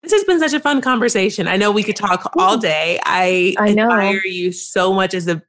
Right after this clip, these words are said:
Speaker 1: person, as a mom, as a businesswoman, as a wife. I know that we're always going back and forth in D Ms about how similar we are and our husbands and, and
Speaker 2: I
Speaker 1: all of that.
Speaker 2: know.
Speaker 1: <laughs> It's so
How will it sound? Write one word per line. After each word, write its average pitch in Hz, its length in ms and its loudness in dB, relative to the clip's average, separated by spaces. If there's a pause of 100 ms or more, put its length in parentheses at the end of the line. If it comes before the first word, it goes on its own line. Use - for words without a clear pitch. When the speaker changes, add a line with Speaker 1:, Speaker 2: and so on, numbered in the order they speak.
Speaker 1:
person, 226 520 0
as 180 120 -4
a 170 80 -2
mom, 180 560 0
as 165 100 -6
a 165 80 -6
businesswoman, 185 680 -2
as 165 160 -6
a 165 60 -2
wife. 165 480 -2 (340)
I - 80 -2
know 180 200 2
that 180 120 0
we're 180 120 2
always 180 300 2
going 175 200 0
back 170 200 -2
and 180 120 -4
forth 190 180 -2
in 180 140 -2
D 175 180 0
Ms 170 300 -2
about 170 240 -2
how 170 400 0
similar 185 440 0
we 180 220 2
are 170 340 2
and 170 160 -2
our 170 100 0
husbands 170 680 -2
and, 170 320 -4
and 202 100 2
Speaker 2:
I 202 120 4
Speaker 1:
all 208 60 2
of 208 40 0
that. 196 360 2 (260)
Speaker 2:
know. 370 60 2 (100)
Speaker 1:
<laughs> - 80 -
It's - 280 -2
so 226 240 2